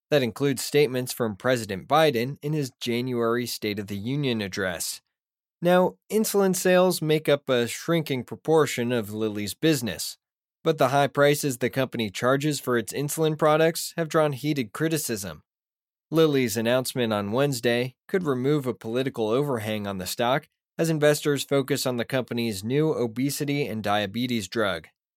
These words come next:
plus an Alzheimer's disease therapy that's currently under review by the Food and Drug Administration. That obesity drug, Mounjaro, is expected to make up around twenty-seven percent of revenues by twenty twenty-seven, according to FactSet.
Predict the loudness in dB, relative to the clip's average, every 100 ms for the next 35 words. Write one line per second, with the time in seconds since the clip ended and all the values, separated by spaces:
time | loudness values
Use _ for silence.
0 | _ _ 2 2 0 -6 0 0 2 0
1 | 2 0 -2 -6 -4 -6 -2 0 0 -2
2 | -2 -2 -2 -4 -8 -2 0 0 0 -2
3 | -4 -6 -6 0 2 2 2 0 -2 -4
4 | -4 -4 -2 0 0 0 -2 -4 -4 -4
5 | -4 -4 -8 -10 _ _ _ _ _ _
6 | _ _ 2 4 4 2 0 0 2 2
7 | 4 6 6 4 -2 -4 2 4 6 4
8 | 2 -2 -8 -4 -4 2 2 2 0 0
9 | 2 2 2 0 2 4 2 -2 -4 -2
10 | 0 2 0 0 -4 -6 -2 0 0 0
11 | 2 2 2 -2 -2 -2 -2 -2 -4 -6
12 | -6 -6 -6 -4 0 0 0 -4 -8 -16
13 | -8 -6 -6 -8 -4 0 0 0 -4 -4